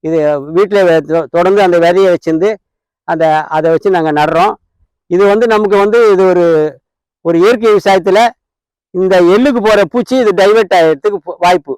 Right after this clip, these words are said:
ஊடு பயிர் அந்த காலத்துல இருந்து பெரியவங்க பண்ணதுக்கு அதான் காரணமே. இந்த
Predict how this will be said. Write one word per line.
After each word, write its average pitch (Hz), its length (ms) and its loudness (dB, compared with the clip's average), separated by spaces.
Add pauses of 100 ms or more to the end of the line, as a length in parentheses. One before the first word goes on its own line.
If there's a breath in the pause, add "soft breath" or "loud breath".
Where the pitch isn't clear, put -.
(140)
ஊடு 220 260 0
பயிர் 208 180 2
அந்த 185 180 2
காலத்துல 190 340 0
இருந்து 214 200 -2
பெரியவங்க 202 300 0
பண்ணதுக்கு 175 380 0
அதான் 180 260 0
காரணமே. 170 360 0 (720)
இந்த 165 240 -2